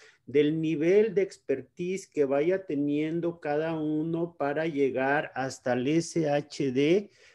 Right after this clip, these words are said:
¿verdad? Nivel tres para llevar a cabo estos procedimientos. Y parece ser que así nos hemos formado todos, como dice Leo. Primero ecocardiografista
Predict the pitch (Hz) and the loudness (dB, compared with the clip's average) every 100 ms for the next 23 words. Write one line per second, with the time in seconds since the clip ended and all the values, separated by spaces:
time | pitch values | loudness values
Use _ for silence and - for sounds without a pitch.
0 | _ _ 113 107 113 131 156 151 139 135 | _ _ -6 -4 -2 -2 0 2 2 4
1 | 156 165 - 175 175 196 208 - 147 131 | 4 2 0 4 6 6 4 2 2 4
2 | 120 127 147 156 - 147 147 139 147 - | 2 2 4 2 2 0 2 -2 -6 -10
3 | 120 117 - 110 110 120 117 117 113 131 | -10 -10 -6 -6 -2 -2 -2 -4 -8 -4
4 | 165 214 226 262 277 269 214 226 247 240 | 2 2 2 -2 -2 -4 -4 -4 -4 -6
5 | 226 233 226 220 214 185 196 202 208 202 | -6 -6 -6 -6 -4 0 2 2 2 4
6 | 226 196 139 - _ _ - 139 143 165 | 4 4 0 -8 _ _ -10 -4 -2 0
7 | 170 160 143 131 156 170 240 262 262 254 | -2 2 2 2 2 2 4 4 0 0
8 | 196 214 208 208 285 285 277 302 302 | 4 6 6 4 6 4 6 2 2